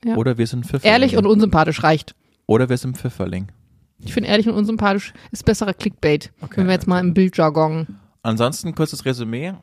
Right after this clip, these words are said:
Speaker 2: zum ersten Mal auf einer Couch.
Speaker 1: Ich finde,
Speaker 2: Bisschen
Speaker 1: die Reihenfo-,
Speaker 2: Casting-Atmosphäre.
Speaker 1: die Reihenfolge, die wir, die wir hätten einhalten sollen, wäre andersrum besser gewesen. Wir sind jetzt echt gleich vorgeprescht mit dem super anstrengenden, harten Thema.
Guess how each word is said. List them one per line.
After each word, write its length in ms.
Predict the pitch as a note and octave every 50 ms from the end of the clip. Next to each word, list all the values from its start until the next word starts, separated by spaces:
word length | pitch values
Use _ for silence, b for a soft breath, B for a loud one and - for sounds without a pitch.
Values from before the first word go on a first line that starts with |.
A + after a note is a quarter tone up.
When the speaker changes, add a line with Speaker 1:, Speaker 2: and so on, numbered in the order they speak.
| _ - _ _
Speaker 2:
zum 120 | - -
ersten 140 | A2+ C3+ -
Mal 60 | C3 A2+
auf 40 | -
einer 100 | A2 -
Couch. 460 | - - A2 G#2+ B2 E3+ F#3 - - -
Speaker 1:
Ich 140 | A#3+ -
finde, 180 | - C#4+ C#4+ C#4+
Speaker 2:
Bisschen 100 | C#4 A#3
Speaker 1:
die 80 | A#3 A#3+
Reihenfo-, 160 | A#3 C#3 A3 B3 C#4
Speaker 2:
Casting-Atmosphäre. 480 | - G#3 - - G#3 G3 G3 G#3+ G#3+
Speaker 1:
die 40 | G3+ G3+
Reihenfolge, 640 | G3+ A#3 B3+ B3+ A#3 - - G3 F3 F3+ F3 F3
die 160 | F3 F#3 F#3+ F3+
wir, 300 | F#3+ F#3 F#3 F#3 G3+ - _ -
die 220 | F3+ F3 F#3 F3+
wir 80 | F#3 F3
hätten 420 | F3+ F#3+ - G3 F3+ F3 F3 - -
einhalten 420 | - F3+ F3+ F3 F3+ F#3+ F#3 F#3
sollen, 160 | F3+ F#3 F#3
wäre 120 | F#3 F3+ -
andersrum 340 | F#3 G3 G#3+ G#3 G#3 F#3+ E3+
besser 260 | F3 F#3 - A#3 A#3
gewesen. 320 | A#3 B3 B3+ C4 C4 B3+
Wir 80 | A3 G3+
sind 100 | G3+ G#3
jetzt 140 | G#3 - -
echt 160 | - F#3 -
gleich 240 | - G3+ F3+ F3 -
vorgeprescht 600 | - - A3 A3+ A#3 - - - B3 A#3+ - -
mit 100 | G#3+ F#3
dem 80 | F#3+ F#3
super 260 | F3+ G#3 - A3 G3+
anstrengenden, 680 | F3 F#3+ A3 A3 - - A3 G3+ G3+ G3 F#3+ F#3+ F#3
harten 280 | F3 F3 F#3 G#3 C#4 C4
Thema. 380 | - - C4+ C4+ C4+ C#4+ D#4